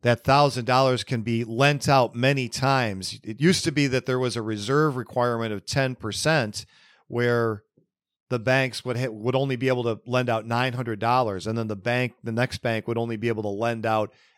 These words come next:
eight hundred and ten of that, or ninety percent, whatever, on and on and on. There, there aren't reserve requirements as of March of twenty twenty, I believe, but they have other capital requirements. So there is some tenuous limits on money creation,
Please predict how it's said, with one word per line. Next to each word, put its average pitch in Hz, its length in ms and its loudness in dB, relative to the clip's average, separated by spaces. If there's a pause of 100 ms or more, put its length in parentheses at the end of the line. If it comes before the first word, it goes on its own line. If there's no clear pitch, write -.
(120)
eight 131 140 2
hundred 120 320 -4
and 107 100 -10
ten 131 280 -4
of 98 140 -6
that, 110 300 0
or 87 120 -10
ninety 104 320 -6
percent, 107 440 -8
whatever, 110 480 -2 (440)
on 120 200 -2
and 113 120 -6
on 104 180 -8
and 107 120 -8
on. 117 380 -4 (480)
There, 123 320 -2
there 127 160 4
aren't 151 220 2 (200)
reserve 135 480 2
requirements 123 680 0
as 120 240 0
of 110 200 -4
March 117 420 -2
of 107 120 -6
twenty 120 320 -6
twenty, 147 420 -4
I 113 140 -2
believe, 113 400 -2
but 113 140 -6
they 120 80 0
have 143 200 2
other 135 200 2
capital 135 560 -2
requirements. 98 840 -8 (400)
So 127 180 -4
there 123 200 0
is 143 120 0
some 143 300 -2
tenuous 139 640 -4
limits 127 480 -4
on 104 160 -6
money 131 280 -4
creation, 107 640 -6